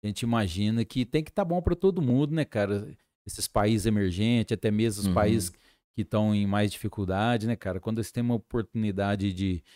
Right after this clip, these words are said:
Speaker 1: de progredir, de, né, acaba ficando bom pra todo mundo, né?
Speaker 2: Exato. Exatamente.
Speaker 1: Pra economia mundial como um todo, né, cara? Esses países se desenvolvendo também, fortalecendo, é, o, o comércio, o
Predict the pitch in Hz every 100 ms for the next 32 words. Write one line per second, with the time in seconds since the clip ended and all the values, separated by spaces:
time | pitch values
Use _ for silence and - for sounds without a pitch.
0 | _ - 101 104 98 95 85 90 104 110
1 | 104 87 92 90 127 226 247 202 208 202
2 | - 196 202 170 170 170 170 185 170 120
3 | 123 120 147 139 104 87 95 90 - -
4 | - _ _ _ _ _ _ 113 92 92
5 | 113 127 120 104 110 123 127 135 110 113
6 | 120 127 107 92 - 113 113 92 123 156
7 | 156 151 127 104 98 - - _ _ _
8 | 117 - 107 101 107 - 95 110 104 95
9 | 90 101 101 - 90 101 113 - 101 107
10 | 101 87 - 101 110 104 90 _ _ _
11 | _ _ - 98 95 92 92 92 90 90
12 | - 98 98 101 95 90 87 87 - _
13 | _ _ 104 92 92 107 110 - 98 95
14 | 92 92 90 87 85